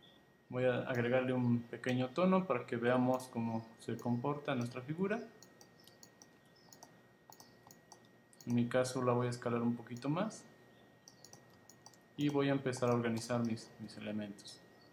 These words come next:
Eh, ¿cómo le vamos a hacer? Bueno, me voy a acercar a, a mi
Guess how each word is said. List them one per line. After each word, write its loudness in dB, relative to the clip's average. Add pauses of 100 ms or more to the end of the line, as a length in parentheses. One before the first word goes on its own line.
(1200)
Eh, -2 (440)
¿cómo 6
le 6
vamos 6
a -2
hacer? 0
Bueno, 6 (1080)
me 0
voy 4
a 4
acercar 0
a, 0 (1700)
a -6
mi 0